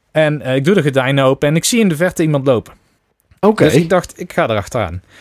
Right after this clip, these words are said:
Speaker 1: Eh, en, maar wel op een afstandje en een beetje James Bond-achtig, zeg maar. Dus niet dat hij mij
Speaker 2: Ja.
Speaker 1: ziet.
Speaker 2: <laughs>
Speaker 1: Want misschien is het wel iemand die denkt van, "Wat doe jij hier? Je mag helemaal niet komen."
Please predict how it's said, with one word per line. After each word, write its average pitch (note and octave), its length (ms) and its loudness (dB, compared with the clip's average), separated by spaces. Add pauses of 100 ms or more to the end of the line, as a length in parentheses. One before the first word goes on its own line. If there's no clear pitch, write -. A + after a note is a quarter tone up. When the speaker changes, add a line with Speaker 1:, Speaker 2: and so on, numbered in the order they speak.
(400)
Speaker 1:
Eh, C3 520 -2
en, C#3 240 0
maar D3+ 140 0
wel D#3 300 2
op C3+ 180 -4
een C3 80 -6
afstandje B2+ 580 -2
en C3+ 300 -2
een C3 100 -2
beetje C#3 300 0
James A#2+ 280 -2
Bond-achtig, G2+ 540 -8
zeg G2+ 120 -6
maar. G#2 140 -4
Dus B2+ 160 0
niet D3+ 400 0
dat C3 160 0
hij C3 100 -6
mij A#2 160 0
Speaker 2:
Ja. A2+ 140 6
Speaker 1:
ziet. D#3+ 200 0 (680)
Speaker 2:
<laughs> - 640 -4
Speaker 1:
Want A#2+ 260 -8
misschien D3+ 280 0
is D#3 140 0
het D#3 80 4
wel D3 100 0
iemand D3 440 0
die C3+ 100 -4
denkt C#3 280 -2
van, C3+ 160 -2
"Wat B2+ 140 -2
doe B2+ 100 0
jij C#3 180 2
hier? D3 180 4
Je C3+ 80 0
mag B2+ 200 -2
helemaal A#2+ 300 -4
niet A#2 160 -4
komen." D3 380 0